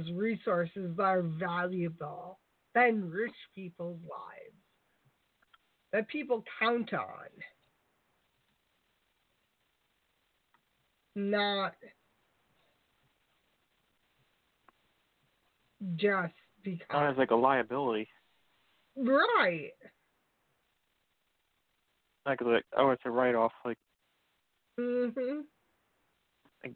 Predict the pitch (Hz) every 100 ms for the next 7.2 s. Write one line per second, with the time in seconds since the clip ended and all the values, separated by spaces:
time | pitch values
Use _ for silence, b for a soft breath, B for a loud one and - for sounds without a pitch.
0 | - 143 - 147 147 - 139 123 - 107
1 | 110 - _ _ _ _ _ _ _ _
2 | 170 220 254 269 220 - _ _ _ _
3 | _ _ _ _ _ _ _ - _ _
4 | _ _ _ _ _ _ _ _ _ -
5 | 220 208 208 214 220 233 226 220 214 -
6 | 226 208 - 202 180 - 220 208 196 185
7 | 180